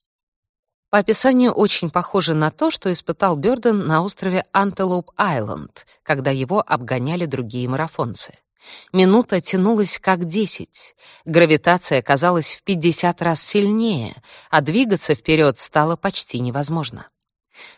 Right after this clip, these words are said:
По данным исследования марафонцев, соревнующихся в забеге на сто миль, около ста шестидесяти километров,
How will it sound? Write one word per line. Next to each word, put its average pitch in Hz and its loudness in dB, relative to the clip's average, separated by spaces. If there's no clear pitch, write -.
По 226 4
данным 233 6
исследования 170 2
марафонцев, 156 0
соревнующихся 143 -2
в 131 -8
забеге 147 -2
на 147 -2
сто - -4
миль, 233 -2
около 131 -4
ста 127 -4
шестидесяти 113 -8
километров, 175 -4